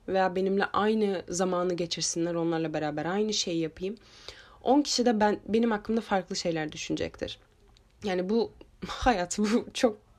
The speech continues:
normal bir şey. Ee, fakat, e, nerede insanların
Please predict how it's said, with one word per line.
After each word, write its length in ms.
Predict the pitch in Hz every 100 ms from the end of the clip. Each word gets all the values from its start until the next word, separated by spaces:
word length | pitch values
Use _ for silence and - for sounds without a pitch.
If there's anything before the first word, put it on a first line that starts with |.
| _
normal 460 | 240 226 185 190 226 -
bir 100 | 226
şey. 280 | - 196 160 - - - - - - - - -
Ee, 360 | 180 165 - - - - - _ - _ _ _ _
fakat, 680 | - - 294 359 370 - - _ - _ -
e, 380 | 185 175 170 165 170 175 _ _ -
nerede 720 | 185 196 214 254 226 202 175
insanların 840 | - 180 - 185 180 170 165 156